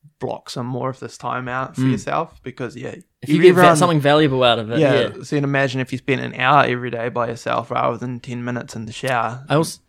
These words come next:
Speaker 2: also wonder whether that kind of, those kind of revelations or, or self-knowledge, whatever you wanna call it, revelations, can kinda get built up. I wonder if, I wonder if is it, it gets built up and then it unleashes when it's given the opportunity or put in the,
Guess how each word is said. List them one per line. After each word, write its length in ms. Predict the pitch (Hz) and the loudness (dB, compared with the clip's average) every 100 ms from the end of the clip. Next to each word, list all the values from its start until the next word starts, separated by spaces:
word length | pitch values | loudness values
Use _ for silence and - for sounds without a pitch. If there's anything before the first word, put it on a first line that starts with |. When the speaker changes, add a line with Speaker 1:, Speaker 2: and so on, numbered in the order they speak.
| - | -4
Speaker 2:
also 280 | 147 170 156 | 0 2 4
wonder 300 | 143 135 127 | 4 4 2
whether 540 | 127 123 120 117 113 | 2 0 2 2 0
that 400 | 117 123 - _ | 0 -2 -4 _
kind 220 | - 127 113 | -6 -4 -2
of, 80 | 110 | -2
those 160 | 120 | -4
kind 180 | 135 117 | -4 -4
of 80 | 107 | -6
revelations 840 | 110 117 110 107 104 107 - 101 104 | -6 -6 -4 -6 -6 -6 -8 -8 -8
or, 220 | 104 101 | -8 -10
or 280 | 98 107 101 - _ _ | -10 -12 -12 -16 _ _
self-knowledge, 1400 | - - 107 - _ _ _ - 104 107 107 107 104 113 - | -18 -12 -12 -12 _ _ _ -18 -14 -12 -10 -10 -10 -12 -12
whatever 180 | 110 101 | -12 -12
you 60 | |
wanna 120 | 101 101 | -12 -14
call 320 | - 101 98 | -14 -12 -12
it, 80 | - | -14
revelations, 800 | - 98 98 101 101 - 101 104 _ _ _ _ - | -16 -14 -14 -14 -12 -12 -12 -16 _ _ _ _ -12
can 160 | 107 | -8
kinda 220 | 104 120 117 | -4 -4 -4
get 360 | 110 101 107 | -6 -10 -8
built 320 | 113 113 110 | -4 -4 -6
up. 280 | 104 170 302 - | -8 -8 -10 -8
I 60 | |
wonder 240 | 131 160 156 | -4 -4 -6
if, 220 | - - | -8 -14
I 80 | - | -8
wonder 160 | 143 151 | -6 -4
if 100 | 135 | -6
is 140 | 120 | -10
it, 120 | 123 - _ - | -12 -18 _ -12
it 60 | |
gets 120 | 110 | -12
built 260 | 101 120 110 | -6 -4 -2
up 160 | 107 101 | -4 -6
and 80 | 107 | -8
then 80 | |
it 100 | 104 - - | -10 -10 -6
unleashes 640 | 113 110 107 117 104 - | -6 -6 -6 -8 -10 -10
when 140 | 107 | -10
it's 140 | 107 - | -10 -10
given 260 | 110 104 | -10 -10
the 60 | 101 | -12
opportunity 560 | - 107 - 117 104 104 | -12 -12 -10 -8 -8 -10
or 100 | 101 | -10
put 240 | - 117 | -8 -8
in 140 | 113 107 | -8 -8
the, 160 | 107 | -8